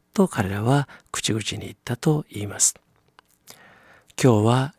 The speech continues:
良き知らせの日だ。良いことが起こったんだと彼らは自覚した。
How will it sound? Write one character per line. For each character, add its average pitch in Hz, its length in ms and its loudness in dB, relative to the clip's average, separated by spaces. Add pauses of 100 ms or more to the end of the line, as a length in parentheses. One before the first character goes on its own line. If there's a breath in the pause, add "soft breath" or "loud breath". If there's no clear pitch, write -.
良 165 280 6
き 127 500 2
知 - 200 4
ら 117 120 6
せ - 160 4
の 123 120 4
日 110 120 -4
だ。 104 160 -8 (800 soft breath)
良 135 180 8
い 151 60 8
こ 123 100 0
と 104 120 -4
が 92 160 -4
起 110 60 -6
こ - 160 2
っ - 40 2
た 156 240 4
ん 143 100 8
だ 175 140 6
と 113 360 0
彼 98 220 -2
ら 90 100 -8
は 87 40 -10
自 - 160 -8
覚 - 200 -12
し - 100 -6
た。 - 180 -18